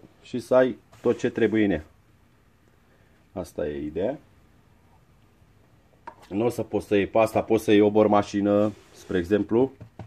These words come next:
Poți să agăți o bormașină, o bormașină pe baterie.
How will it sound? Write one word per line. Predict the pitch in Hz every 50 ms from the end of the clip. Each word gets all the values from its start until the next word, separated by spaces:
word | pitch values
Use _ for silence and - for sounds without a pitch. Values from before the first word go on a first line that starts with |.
| - _ _ _ _ _ _ _ _ _ _ _ _ _ _ _ _ _ _ _ _ _ _ _ _ _ _ _ _ _ _ _ _ - - _ _ -
Poți | - 110 110
să | - 107
agăți | 92 92 101 - -
o | 101
bormașină, | 87 98 101 98 - - - - - 110 107
o | 101 92 90 87 87 87 - _ _ _ _ _ _ _ _ _ _ _ _ _ _ _
bormașină | - 98 95 92 90 90 - 110 104
pe | - -
baterie. | 95 85 85 80 - - 90 90 101 123 147 156 156